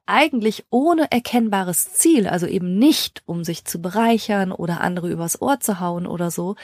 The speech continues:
dass er damals schon gesagt hat, das braucht eine eigene psychiatrische Kategorie. Und auf ihn geht also dieser Begriff der Pseudologia Fantastica auch zurück.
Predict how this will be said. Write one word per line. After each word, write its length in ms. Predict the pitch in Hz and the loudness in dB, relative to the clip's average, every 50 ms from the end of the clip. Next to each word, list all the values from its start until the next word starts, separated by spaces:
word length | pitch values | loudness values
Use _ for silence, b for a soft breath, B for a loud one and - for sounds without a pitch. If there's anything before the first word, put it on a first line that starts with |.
| B B B B B B B B B | B B B B B B B B B
dass 160 | - 196 - | -2 -2 -2
er 220 | - - 220 254 277 | 2 2 2 4 4
damals 440 | 233 214 208 240 240 247 240 240 - | 4 4 4 6 6 4 2 2 0
schon 180 | 226 208 208 | 0 0 -2
gesagt 320 | 202 190 196 196 202 - - | 0 0 0 -2 -2 -2 -6
hat, 160 | 196 - - | -6 -4 -2
das 140 | 180 - - | -4 -6 -6
braucht 480 | - - 156 180 220 254 - - - | -4 0 2 4 4 2 2 -4 -6
eine 260 | - 175 170 165 - - | -4 -4 -4 -4 -4 -2
eigene 440 | - 180 185 202 233 226 220 214 208 | 0 2 4 4 4 4 4 2 0
psychiatrische 800 | - - - 185 - - 180 180 180 - - 202 180 - 190 - | 0 -2 -4 -4 -2 -2 -2 -2 -2 -4 -4 -2 -2 -2 -4 -4
Kategorie. 760 | - - 175 - - 190 170 190 185 160 175 170 175 151 B B B B B B B | -4 -6 -4 -2 -2 -4 -2 -2 -4 -2 -4 -6 -6 -6 B B B B B B B
Und 200 | B - 175 170 | B -6 -2 0
auf 200 | 170 170 156 - - | 0 0 0 -2 0
ihn 360 | - 226 254 311 339 370 392 320 | 2 4 6 6 6 4 2 2
geht 260 | - 240 247 240 - | 4 4 4 4 2
also 320 | - 226 226 214 226 220 214 | 2 2 2 4 2 2 2
dieser 280 | 202 - 202 190 208 | 0 -2 2 2 2
Begriff 380 | 190 202 190 190 202 226 - - B B B B B B B | 2 0 0 2 0 0 0 -2 B B B B B B B
der 80 | - 202 | -2 -2
Pseudologia 720 | - - - 196 196 190 196 185 185 196 190 208 196 185 | 0 2 2 2 2 2 0 0 -2 -2 -2 -2 -2 -2
Fantastica 800 | 180 - - 175 170 - - 196 196 - - 196 - - 185 - - | -4 -6 -8 -10 -8 -8 -6 -8 -6 -6 -6 -8 -6 -6 -8 -6 -8
auch 140 | 170 170 - | -8 -10 -10
zurück. 460 | - - - 165 - - - - | -10 -10 -10 -8 -8 -10 -12 -14